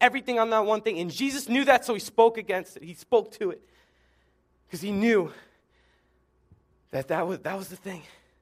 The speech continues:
That was that one thing. And so, "You will have treasure in heaven. Come, and then come follow me."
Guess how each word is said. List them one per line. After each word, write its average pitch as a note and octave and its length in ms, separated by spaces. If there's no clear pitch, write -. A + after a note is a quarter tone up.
That E3 80
was F3+ 120
that D3+ 120
one F3 180
thing. E3+ 220
And - 80
so, G3 100
"You F3 160
will E3 60
have F#3 240
treasure G3+ 320
in F3 80
heaven. F3+ 320
Come, F#3 220
and E3 100
then E3 100
come G3 220
follow F3 260
me." F3+ 220